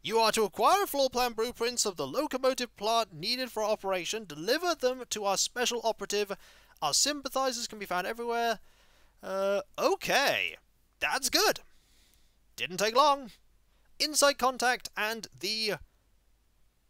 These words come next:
organizer. We have a bit more to decipher, though, between you two. So we know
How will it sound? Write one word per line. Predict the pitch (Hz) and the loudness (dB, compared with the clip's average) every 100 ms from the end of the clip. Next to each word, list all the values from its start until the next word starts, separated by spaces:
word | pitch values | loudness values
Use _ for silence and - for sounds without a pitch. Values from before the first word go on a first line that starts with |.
| _ _ | _ _
organizer. | 175 127 - - - - - _ _ _ _ _ _ _ _ _ _ _ - | -4 -4 -8 -12 -6 -6 -8 _ _ _ _ _ _ _ _ _ _ _ -16
We | 247 | -10
have | 294 381 403 | 0 0 2
a | 349 | 0
bit | 339 330 | -2 2
more | 330 320 | 2 2
to | 294 | 0
decipher, | 269 - 254 160 143 | 4 8 8 6 2
though, | 113 82 - _ _ _ _ _ _ _ _ _ _ _ _ _ _ _ _ _ 180 | 0 -6 -12 _ _ _ _ _ _ _ _ _ _ _ _ _ _ _ _ _ -6
between | 170 202 190 180 | -6 -6 -8 -8
you | 123 113 277 359 | -8 -2 0 2
two. | - 127 82 - - _ _ _ _ _ _ _ _ _ _ _ _ _ _ _ _ - _ _ _ _ _ _ _ _ _ _ _ _ _ _ _ _ _ _ _ - | 2 -2 -4 -18 -20 _ _ _ _ _ _ _ _ _ _ _ _ _ _ _ _ -20 _ _ _ _ _ _ _ _ _ _ _ _ _ _ _ _ _ _ _ -12
So | - | -8
we | 151 151 | -6 -6
know | 214 392 359 330 | -2 2 4 4